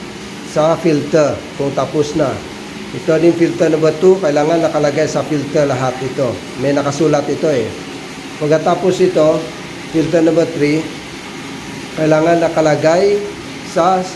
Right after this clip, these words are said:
service. May nakasulat ito. Tapos yan, huwag kalimutan,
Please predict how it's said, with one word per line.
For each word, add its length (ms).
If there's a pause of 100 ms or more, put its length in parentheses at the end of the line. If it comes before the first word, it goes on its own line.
(140)
service. 760
May 240
nakasulat 920
ito. 280 (2000)
Tapos 400
yan, 240 (2250)
huwag 200
kalimutan, 720